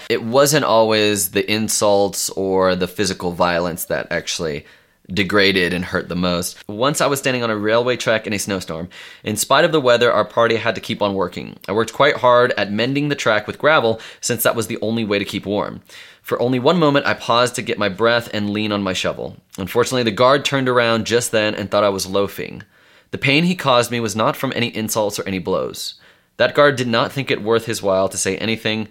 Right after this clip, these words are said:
nor even a swear word, to the ragged, emaciated figure standing before him, which probably reminded him only vaguely of a human form. Instead, he playfully picked up a stone and threw it at me. That, to me, seemed the way to attract the attention of a beast,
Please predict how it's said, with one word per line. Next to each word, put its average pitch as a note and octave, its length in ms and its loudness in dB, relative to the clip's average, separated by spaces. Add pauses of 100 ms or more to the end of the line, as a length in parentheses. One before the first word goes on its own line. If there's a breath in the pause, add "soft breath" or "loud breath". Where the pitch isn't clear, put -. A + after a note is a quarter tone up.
(160 soft breath)
nor B2 240 2
even B2 200 0
a A2+ 60 2
swear G#2+ 320 2
word, G#2 340 2
to F#2 60 -12
the F2+ 80 -2
ragged, G#2 480 2 (220 loud breath)
emaciated G#2 680 0
figure F#2+ 240 0
standing F#2+ 300 -2
before F#2 320 -2
him, F#2+ 180 0 (280 loud breath)
which G#2 180 -4
probably B2 480 2
reminded G#2+ 440 2
him G#2 260 -2
only B2+ 180 4
vaguely G#2+ 460 2
of F#2 100 2
a G2 40 2
human F#2+ 300 -2
form. F2 440 -6 (100)
Instead, C#3+ 380 2
he B2+ 160 -4
playfully C#3 400 0
picked D3 240 -4
up - 100 -2
a B2 40 -2
stone A2+ 440 2
and F#2+ 160 -6
threw B2+ 160 0
it G2 60 2
at - 160 -6
me. A1+ 180 -10 (220)
That, B2+ 340 0
to D#3 100 0
me, B2 220 0
seemed B2 440 0
the A#2+ 120 0
way A2 160 4
to G#2+ 140 0
attract G#2 360 0
the G#2 120 0
attention G#2 360 -4
of F#2+ 80 -4
a F#2 60 -6
beast, - 500 -10